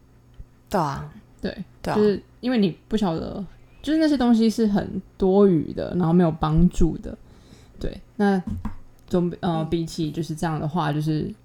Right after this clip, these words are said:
Speaker 2: 认-，真心跟你说话的人会相对好很多。
Speaker 1: 对啊。
Speaker 2: 所以我确实就是不是那么好交到朋友，但交到朋友之后就会比较容易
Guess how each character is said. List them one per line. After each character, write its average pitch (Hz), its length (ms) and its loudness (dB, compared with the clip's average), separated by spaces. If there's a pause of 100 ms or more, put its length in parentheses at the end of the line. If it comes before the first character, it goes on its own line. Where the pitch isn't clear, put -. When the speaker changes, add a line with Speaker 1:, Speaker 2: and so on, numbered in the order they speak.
Speaker 2:
认-， 185 280 4 (120)
真 196 200 8
心 185 280 4
跟 175 120 2
你 147 120 -2
说 156 200 -6
话 143 240 -6
的 58 60 -12
人 - 320 -12
会 175 80 -8
相 156 180 -4
对 151 80 -4
好 151 200 -6
很 - 120 0 (140)
多。 - 100 -6 (340)
Speaker 1:
对 185 120 0
啊。 147 180 -4 (320)
Speaker 2:
所 - 160 -6
以 170 60 -2
我 156 140 -2
确 208 320 4
实 156 240 -4
就 156 160 -6
是 - 640 -8 (340)
不 208 180 2
是 285 180 2
那 277 120 0
么 208 100 4
好 156 200 -2
交 165 180 2
到 175 160 2
朋 - 260 2
友， - 280 -12 (340)
但 160 300 -2
交 175 160 -2
到 175 80 2
朋 165 160 8
友 147 60 -4
之 147 100 -4
后 160 100 2
就 160 80 2
会 156 80 0
比 151 120 -6
较 92 420 -8 (1080)
容 151 260 -4
易 156 720 -4